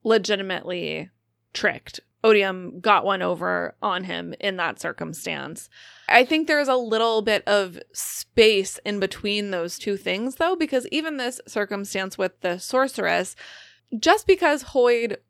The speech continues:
went and, like, planned to be cursed doesn't mean he, like, completely anticipated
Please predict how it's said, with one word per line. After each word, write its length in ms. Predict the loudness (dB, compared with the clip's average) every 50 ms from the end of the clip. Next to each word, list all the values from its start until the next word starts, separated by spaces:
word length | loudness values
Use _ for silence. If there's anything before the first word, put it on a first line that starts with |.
| _ _ _ _
went 480 | -12 -4 2 4 4 4 2 0 -2 0
and, 160 | 0 0 0
like, 280 | 0 -4 -4 -4 -6 _ _ _ _ _ _ _ _ _
planned 760 | -10 -6 -2 2 4 6 6 6 4 2 2 0 -4 -8 _
to 120 | -2 -2
be 220 | -2 -2 -4 -4 -6
cursed 760 | _ -14 -6 0 2 2 2 2 0 -2 -2 -4 -10 -12 -14 -20 -20 -20 -20 -20 _ _ _ _ _ _ _ _ 2
doesn't 320 | 4 6 6 6 4 0
mean 180 | 2 0 0 2
he, 260 | 0 0 0 0 0 0
like, 400 | 0 2 0 0 -2 -6 _ _ _ _ _
completely 640 | -2 0 0 0 -2 0 2 2 4 4 4 2 2 2
anticipated 960 | 0 -4 -2 -2 -4 -4 -4 -8 -4 0 0 2 2 2 0 0 -2 -2 -6